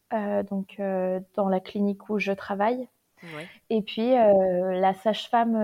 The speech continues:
Speaker 1: heu, du coup, hem, nous a, enfin, m'a fait un monitoring. Elle a enregistré, heu, deux contractions en vingt minutes.
Speaker 2: Ouais.
Speaker 1: Heu, mais elle a écouté,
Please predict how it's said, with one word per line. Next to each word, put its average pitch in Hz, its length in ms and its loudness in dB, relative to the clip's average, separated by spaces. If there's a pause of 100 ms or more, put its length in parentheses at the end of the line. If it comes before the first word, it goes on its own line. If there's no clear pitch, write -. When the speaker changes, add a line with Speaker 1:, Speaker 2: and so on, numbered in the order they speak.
Speaker 1:
heu, 202 40 -2
du 202 140 -10
coup, 214 360 -6
hem, 196 680 -2 (340)
nous 208 380 0
a, 180 340 -4
enfin, 220 160 0
m'a 208 140 0
fait 240 160 0
un 214 120 0
monitoring. 202 760 -4 (520)
Elle 220 160 2
a 220 80 4
enregistré, 220 840 -4
heu, 202 500 -4
deux 190 220 -2
contractions 226 800 -4
en 190 100 0
vingt 202 180 -2
minutes. 196 560 -6 (300)
Speaker 2:
Ouais. 165 220 -14 (100)
Speaker 1:
Heu, 208 720 0
mais 240 260 2
elle 208 100 0
a 202 80 6
écouté, 233 520 -2